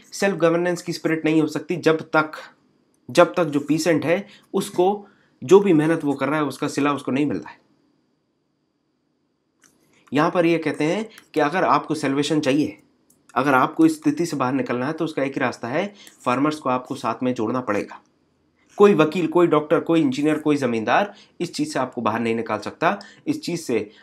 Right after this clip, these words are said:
अगर आपको सेल्फ गवर्नमेंट चाहिए, भारत को आज़ाद करना है, तो उसका एक ही रास्ता है, वो है किसानों से होता, पीसेंट से होता, गरीब आदमी से होता,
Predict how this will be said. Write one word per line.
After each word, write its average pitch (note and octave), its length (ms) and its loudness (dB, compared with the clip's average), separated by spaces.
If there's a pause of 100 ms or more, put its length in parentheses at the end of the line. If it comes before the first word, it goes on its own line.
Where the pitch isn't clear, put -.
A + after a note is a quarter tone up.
अगर A#2+ 140 -4
आपको B2+ 240 -2
सेल्फ D3+ 240 -2
गवर्नमेंट C3+ 320 0
चाहिए, C#3 220 -2
भारत B2 320 -2
को A2 80 -4
आज़ाद A#2 280 -2
करना G2+ 240 -6
है, B2+ 60 -4
तो B2+ 100 -8
उसका A2 200 -6
एक B2 180 -2
ही A#2+ 40 -8
रास्ता F#2 300 -6
है, C3 280 -4 (240)
वो G#2+ 140 -2
है B2 300 -6 (220)
किसानों G2+ 360 -4
से G2+ 140 -8
होता, E2 260 -10 (440)
पीसेंट B2+ 340 0
से G#2 120 -6
होता, F#2+ 240 0
गरीब A#2 320 0
आदमी B2 260 0
से G#2+ 100 -6
होता, C3+ 360 -2